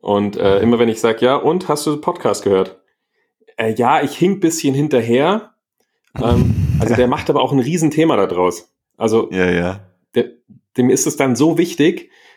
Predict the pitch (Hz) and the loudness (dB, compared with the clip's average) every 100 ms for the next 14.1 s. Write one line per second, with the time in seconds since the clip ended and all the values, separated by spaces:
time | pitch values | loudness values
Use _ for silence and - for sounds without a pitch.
0 | - 113 120 120 113 120 - - 151 160 | -4 -2 2 2 2 -4 -6 -2 -2 0
1 | 139 143 143 143 151 160 107 113 147 156 | 0 0 0 2 2 2 -2 -2 0 0
2 | 135 - 143 120 135 143 143 - 113 113 | -2 0 0 2 4 4 2 0 -4 -4
3 | 117 104 147 147 - 139 135 - - 117 | -4 -4 -4 -4 0 0 0 -6 -6 -2
4 | 127 131 131 - _ 104 104 107 117 127 | 0 0 -6 -14 _ -4 -2 2 2 2
5 | - 147 147 139 127 123 117 - 123 120 | 2 0 -2 0 2 2 0 0 0 0
6 | 120 113 120 131 160 135 123 - 123 185 | -4 -4 -2 0 0 0 -2 0 0 -2
7 | 226 _ _ _ _ _ _ - 135 127 | -6 _ _ _ _ _ _ -10 -4 0
8 | 139 131 135 147 127 - 123 120 117 - | 0 0 0 0 -2 0 2 2 0 -10
9 | _ _ _ _ 117 113 156 156 147 - | _ _ _ _ -10 -6 -4 -2 0 0
10 | 120 123 160 135 131 117 110 135 123 - | 0 0 0 0 -2 0 2 2 -2 0
11 | 127 120 120 120 113 - 113 120 113 110 | 2 2 2 2 0 0 -2 0 -2 -2
12 | 110 117 - 113 107 127 120 110 107 104 | -2 -2 0 0 2 2 2 0 0 0
13 | 101 104 104 92 120 - 92 90 95 101 | 0 0 0 0 -2 0 -2 0 0 0